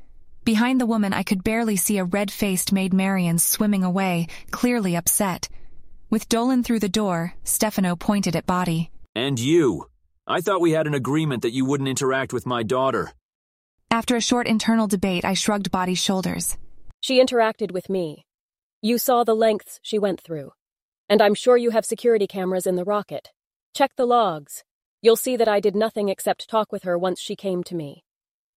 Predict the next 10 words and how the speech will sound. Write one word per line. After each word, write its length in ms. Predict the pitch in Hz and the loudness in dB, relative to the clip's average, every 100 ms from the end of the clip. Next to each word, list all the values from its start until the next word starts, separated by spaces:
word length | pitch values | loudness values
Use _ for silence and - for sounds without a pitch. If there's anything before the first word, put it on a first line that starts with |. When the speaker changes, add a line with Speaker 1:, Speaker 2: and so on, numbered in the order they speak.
| _ _ _ | _ _ _
Speaker 3:
I 120 | 226 233 | 4 6
encouraged 500 | 226 247 240 226 240 | 4 4 2 2 -2
her 100 | 240 | -2
to 80 | |
be 120 | 233 233 | -2 -4
safe 400 | - 180 160 _ _ | -2 -2 -4 _ _
and 140 | 196 196 | -4 0
said 180 | 202 185 | 0 0
nothing 300 | 202 202 180 | -4 -4 -8
provocative." 600 | 190 190 185 165 139 | -6 -6 -6 -10 -16